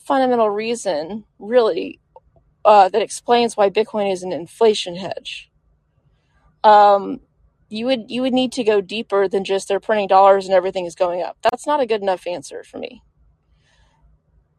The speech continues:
Right? Um, I don't think it is.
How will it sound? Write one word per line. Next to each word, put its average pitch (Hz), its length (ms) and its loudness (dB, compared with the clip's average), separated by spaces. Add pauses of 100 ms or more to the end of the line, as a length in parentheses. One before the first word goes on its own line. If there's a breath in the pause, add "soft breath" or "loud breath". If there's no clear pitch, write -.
(140)
Right? 190 240 2 (560)
Um, 196 640 4 (220)
I 226 120 4
don't 214 180 2
think 190 180 -6
it 147 100 -10
is. - 320 -16